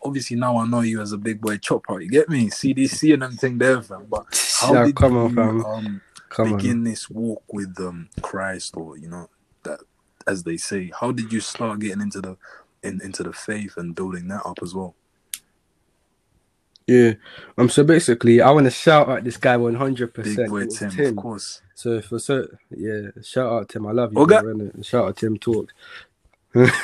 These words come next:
Speaker 2: So basically, um, what's it? Um,
Speaker 1: I cut that
Speaker 2: uh, I
Speaker 1: other
Speaker 2: must have
Speaker 1: part
Speaker 2: been in
Speaker 1: out.
Speaker 2: college,
Speaker 1: Yeah,
Speaker 2: like, I
Speaker 1: when you
Speaker 2: think
Speaker 1: do your thing, fam. <laughs> But yeah, cut out.
Speaker 2: <laughs> Will
Speaker 1: I don't
Speaker 2: do, will
Speaker 1: have
Speaker 2: do,
Speaker 1: this in,
Speaker 2: will
Speaker 1: we don't
Speaker 2: do.
Speaker 1: have this in, by the way, but yeah, safe love. Carry on,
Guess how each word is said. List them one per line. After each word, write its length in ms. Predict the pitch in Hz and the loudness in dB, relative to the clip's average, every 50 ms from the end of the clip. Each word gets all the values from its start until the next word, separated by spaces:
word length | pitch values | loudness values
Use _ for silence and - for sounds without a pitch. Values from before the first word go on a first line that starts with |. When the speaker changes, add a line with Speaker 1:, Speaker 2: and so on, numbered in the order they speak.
| 196 147 - - - - - - - - | 2 2 2 -2 -16 -20 -20 -20 -8 0
Speaker 2:
So 140 | - 127 | 2 2
basically, 600 | 123 131 151 156 147 - 135 120 - - 110 110 107 | 4 4 4 4 2 0 -2 -2 0 0 0 0 0
um, 400 | 113 117 117 110 107 107 104 - _ _ _ _ _ _ _ _ _ - - - - - - | 0 0 0 -2 -2 -6 -8 -12 _ _ _ _ _ _ _ _ _ -20 -20 -20 -16 -6 -4
what's 260 | 120 127 - - - | -4 -4 -2 -2 0
it? 220 | 110 104 98 - - | 0 0 0 -2 -6
Um, 420 | 98 107 104 101 101 98 95 - _ _ _ _ - | -6 -4 -4 -4 -6 -8 -10 -12 _ _ _ _ -10
Speaker 1:
I 160 | 131 135 127 | -8 -8 -8
cut 220 | 117 - 165 160 - | -4 -2 0 2 4
that 40 | 104 | 4
Speaker 2:
uh, 160 | 110 110 110 | 6 6 6
I 20 | |
Speaker 1:
other 0 | |
Speaker 2:
must 220 | 123 147 156 - - | 6 4 4 4 2
have 80 | 117 | 4
Speaker 1:
part 20 | 123 | 4
Speaker 2:
been 100 | 113 113 | 4 4
in 80 | 110 | 2
Speaker 1:
out. 20 | - | 2
Speaker 2:
college, 480 | - 127 120 110 107 107 101 - - | 2 2 2 2 2 -2 -4 -6 -6
Speaker 1:
Yeah, 100 | 110 104 101 | -6 -6 -4
Speaker 2:
like, 20 | 101 | -4
I 40 | 98 | 0
Speaker 1:
when 160 | - 143 135 | 2 4 4
you 80 | 107 - | 2 0
Speaker 2:
think 20 | |
Speaker 1:
do 80 | - 78 | -6 -14
your 180 | - - - - | -16 -16 -16 -16
thing, 160 | - - - _ _ | -16 -18 -18 _ _
fam. 100 | - - - - | -18 -18 -14 -2
<laughs> 1700 | - - - - - - - - - 285 - - - - 381 - - 370 - - _ - - - - - - - _ - - 180 - - | 2 2 2 4 4 2 2 4 4 4 4 4 4 2 2 4 4 2 2 2 _ -4 -4 -2 -6 -10 -10 -8 _ 0 0 2 4 4
But 180 | 208 - 180 175 - | 4 6 4 2 2
yeah, 140 | - - - - - - - | -2 -16 -16 -16 -14 -12 -10
cut 160 | - - - | -8 -8 -8
out. 180 | - - - - | -8 -10 -8 -2
Speaker 2:
<laughs> 240 | - - - 107 - | 0 2 2 4 6
Will 80 | 127 143 | 8 8
Speaker 1:
I 160 | 175 185 175 | 10 10 8
don't 220 | 165 175 147 147 | 8 8 8 8
Speaker 2:
do, 80 | 139 135 | 6 6
will 120 | 147 165 165 | 6 6 6
Speaker 1:
have 120 | 160 139 | 6 4
Speaker 2:
do, 60 | 127 | 2
Speaker 1:
this 140 | 120 117 110 | 0 0 0
in, 60 | 117 | 0
Speaker 2:
will 120 | 127 127 123 | 0 2 0
Speaker 1:
we 80 | 120 - 117 113 110 110 | 0 0 0 -2 -2 -2
don't 20 | 104 | -4
Speaker 2:
do. 60 | 104 - | -8 -12
Speaker 1:
have 140 | - - 95 | -12 -14 -16
this 180 | - - - | -20 -20 -20
in, 60 | _ | _
by 80 | - - | -18 -18
the 60 | - - | -18 -20
way, 100 | - _ _ | -20 _ _
but 120 | - - _ _ _ - - | -20 -20 _ _ _ -18 -18
yeah, 80 | 69 - | -18 -16
safe 260 | - - 90 85 - _ | -16 -16 -18 -18 -14 _
love. 220 | 92 85 80 - - | -10 -10 -10 -10 -12
Carry 220 | - 110 101 90 | -10 -10 -10 -10
on, 80 | 85 | -12